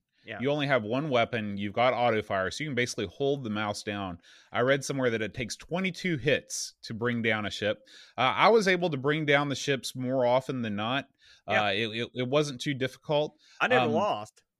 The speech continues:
Speaker 1: The
Speaker 2: when
Speaker 1: times
Speaker 2: you, when you do lose, uh, you lose men or you lose colonists, and if you lose all your colonists, you can no longer function, and the game is over.
Speaker 1: Yeah.
Speaker 2: Um, and so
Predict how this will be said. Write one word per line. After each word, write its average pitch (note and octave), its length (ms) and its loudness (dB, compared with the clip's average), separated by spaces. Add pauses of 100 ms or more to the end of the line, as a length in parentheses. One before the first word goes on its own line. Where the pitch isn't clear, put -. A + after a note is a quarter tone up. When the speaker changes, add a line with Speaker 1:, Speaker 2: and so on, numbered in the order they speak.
(140)
Speaker 1:
The C#3+ 160 -10
Speaker 2:
when D#3 160 4
Speaker 1:
times D#3+ 180 0
Speaker 2:
you, D#3+ 300 -2
when D3+ 240 -4
you D3+ 120 0
do D#3+ 280 -2
lose, F#2 680 -4
uh, G#2+ 320 0
you A2 360 -2
lose A#2 440 -2
men G2 540 -2
or A2 60 -4
you G#2+ 180 -2
lose G#2 220 -4
colonists, - 760 -8
and F#2 220 -6
if F2+ 120 -12
you G2 120 -6
lose G#2+ 240 -2
all G#2 160 2
your G2 100 -2
colonists, G#2 460 -2
you F#2 80 -8
can G2 160 -10
no F#2+ 100 -4
longer F#2 260 -6
function, E2+ 400 -10
and E2 80 -12
the D#2 60 -14
game D#2 240 -10
is C#2+ 120 -16
over. D#2 260 -10 (400)
Speaker 1:
Yeah. G#2 200 -4
Speaker 2:
Um, G2+ 220 -4 (800)
and C#3+ 200 0
so C3 320 2